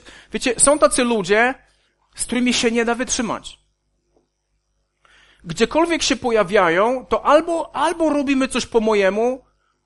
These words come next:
albo jesteście do bani. Są tacy ludzie? Al-, albo gramy tak, jak ja chcę, albo w ogóle nie gramy. "Nie, no ja tak nie, ja tak nie gram, ja jadę do chaty, na razie". <laughs> To jest jakieś przedszkole.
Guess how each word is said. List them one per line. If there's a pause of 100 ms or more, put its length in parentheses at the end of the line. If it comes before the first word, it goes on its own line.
(100)
albo
jesteście
do
bani. (1400)
Są
tacy
ludzie? (500)
Al-,
albo
gramy
tak,
jak
ja
chcę,
albo
w
ogóle
nie
gramy. (1000)
"Nie,
no
ja
tak
nie,
ja
tak
nie
gram,
ja
jadę
do
chaty,
na
razie". (340)
<laughs>
To
jest
jakieś
przedszkole.